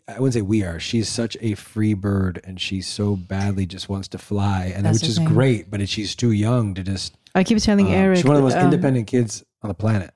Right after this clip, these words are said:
Speaker 2: I keep telling Eric that Sabella is gonna be the case of a girl that turns eighteen, graduates from high school, and she's like, "Secret's out. I know she's gonna wanna go to college." She keeps saying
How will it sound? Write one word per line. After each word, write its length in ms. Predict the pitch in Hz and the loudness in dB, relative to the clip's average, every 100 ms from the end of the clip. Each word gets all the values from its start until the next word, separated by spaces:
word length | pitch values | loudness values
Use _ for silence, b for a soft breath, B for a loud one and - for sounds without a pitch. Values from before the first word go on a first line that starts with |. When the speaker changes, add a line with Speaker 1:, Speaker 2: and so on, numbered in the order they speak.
| - | -2
Speaker 2:
I 80 | 185 | 2
keep 160 | 208 | 2
telling 240 | 214 208 180 | 2 2 2
Eric 220 | 185 180 | 2 2
that 120 | 180 | 2
Sabella 260 | - 165 165 | 2 2 2
is 80 | 175 | 2
gonna 160 | 180 | 0
be 140 | 170 175 | 2 2
the 80 | |
case 340 | 165 185 170 165 | 2 2 2 2
of 260 | 160 147 - | 0 0 -2
a 120 | 165 | 0
girl 240 | 165 170 | 2 2
that 140 | 170 160 | 2 0
turns 260 | 175 165 | 2 2
eighteen, 460 | 165 156 - 208 226 | 2 0 0 2 2
graduates 560 | 190 160 165 165 160 - | 2 2 2 2 0 -2
from 220 | 170 156 | 0 2
high 200 | 160 170 | 2 2
school, 280 | 165 214 208 | 0 0 2
and 160 | 165 | 2
she's 140 | 165 160 | 2 2
like, 260 | 156 151 - 175 _ _ - | 0 -2 -10 -20 _ _ -4
"Secret's 400 | - 175 196 180 | -2 2 2 2
out. 260 | 143 - b b b - | -2 -4 b b b 0
I 100 | 165 | 2
know 220 | 165 175 | 4 4
she's 220 | 175 180 | 2 0
gonna 220 | 165 165 160 | 2 2 2
wanna 440 | 156 156 151 147 | 2 2 2 2
go 100 | 147 | 2
to 80 | 156 | 0
college." 440 | 151 165 156 147 - 165 _ - - | 0 0 0 -4 -10 -20 _ -16 -6
She 180 | - | 0
keeps 140 | 185 190 | 2 2
saying 180 | 180 | 2